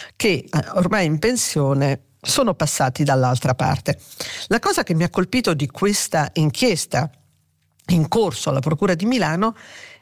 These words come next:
è, eh, l-, l'atteggiamento della classe dirigente italiana,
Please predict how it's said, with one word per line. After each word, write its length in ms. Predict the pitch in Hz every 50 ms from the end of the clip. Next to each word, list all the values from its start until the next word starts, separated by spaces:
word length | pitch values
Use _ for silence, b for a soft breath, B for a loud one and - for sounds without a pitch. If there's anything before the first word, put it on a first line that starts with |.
| B _ _
è, 340 | - 302 339 370 359 285 -
eh, 560 | - 175 165 156 151 139 135 123 - 101 120 147
l-, 520 | 180 180 180 175 175 165 165 160 156 160
l'atteggiamento 640 | 185 214 - - 277 196 277 262 254 277 - 349 302
della 200 | 208 180 139 131
classe 300 | - 151 143 - - 165
dirigente 560 | 147 135 131 139 131 - 147 143 139 127 -
italiana, 640 | 143 139 - 156 170 208 214 175 147 135 135 151